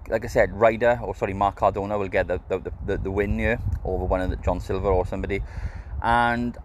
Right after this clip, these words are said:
I don't know with Cody Rhodes, he, it, it, pay-per-view's coming up in three weeks, four weeks, a month's time, and he hasn't got an opponent yet. So I don't know. Maybe they get attacked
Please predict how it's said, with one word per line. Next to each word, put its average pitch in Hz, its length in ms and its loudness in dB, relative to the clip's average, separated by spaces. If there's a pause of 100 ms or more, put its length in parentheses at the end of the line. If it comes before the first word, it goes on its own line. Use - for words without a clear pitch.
I 127 80 2
don't 160 140 0
know - 20 2
with 180 120 0
Cody 175 260 2
Rhodes, 180 280 4
he, 117 200 -4
it, 107 300 -8
it, 110 220 -4
pay-per-view's 143 320 -4
coming 160 140 2
up 147 80 -4
in 131 80 -4
three 143 280 -4
weeks, - 460 -6 (800)
four 139 260 2
weeks, 127 240 -2
a 113 40 0
month's 113 260 -2
time, 123 260 2
and 101 60 -2
he 104 60 -2
hasn't 101 160 -2
got 101 180 4
an 95 80 -4
opponent 107 400 -2
yet. 82 200 0
So 85 260 -2 (340)
I 90 140 0
don't 107 80 0
know. 95 100 2
Maybe 107 480 -2
they 104 140 2
get 95 160 2
attacked - 580 0